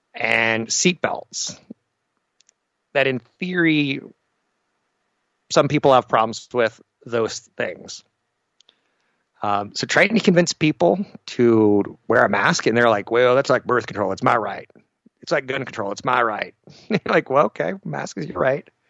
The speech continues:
Do you have a right to go into a movie theater and scream fire? That's where our, our society starts arguing things. And a lot of people have opinions on birth control. A lot of people have opinions on wearing masks. A lot of people have opinions on seatbelts and government telling us to do or not to do.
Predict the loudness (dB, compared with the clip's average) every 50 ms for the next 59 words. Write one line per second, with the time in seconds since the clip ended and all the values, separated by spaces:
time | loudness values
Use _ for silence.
0 | _ _ _ _ _ _ _ _ _ _ _ -20 -16 -4 2 2 2 4 4 2
1 | 0 0 -2 -4 -4 -4 -4 -4 -4 -6 -4 -4 -4 -6 -6 -6 -6 -6 -6 -6
2 | -6 -8 -10 -10 -10 -10 -6 -4 -4 -4 -4 -6 -10 -18 -20 _ _ _ _ _
3 | _ _ _ _ -6 -6 -4 -4 0 2 4 4 4 4 2 -2 -8 -6 -6 -6
4 | -6 -6 -10 -10 -6 -6 -6 -6 -4 -4 -4 -4 -6 -6 -6 -4 -4 -4 -4 -4
5 | -6 -6 -6 -6 -8 -10 -10 -10 -10 -12 -16 -16 -14 -14 -14 -16 _ _ _ _
6 | _ _ _ _ _ _ _ -10 -4 0 2 4 4 6 4 4 4 2 0 -2
7 | -4 -4 -2 -2 -2 -2 -4 -6 -8 -8 -6 -6 -6 -6 -8 -8 -6 -6 -6 -6
8 | -8 -10 -12 -8 -6 -6 -6 -6 -8 -10 -12 -16 -12 -10 -8 -8 -8 -6 -4 -4
9 | -4 -4 -4 -6 -4 -2 0 2 2 2 2 0 0 0 0 0 0 -2 -2 -2
10 | -2 -2 -2 -2 -2 0 0 2 4 4 2 2 0 -4 -4 -2 0 2 2 2
11 | 2 0 -2 -2 -2 -2 -2 -2 -4 -8 -8 -10 -18 -20 -20 -20 -18 -14 -12 -12
12 | -10 -10 -10 -6 -2 0 2 4 4 2 2 -2 -4 0 4 6 8 8 8 8
13 | 6 4 2 0 -6 -8 -8 -10 -12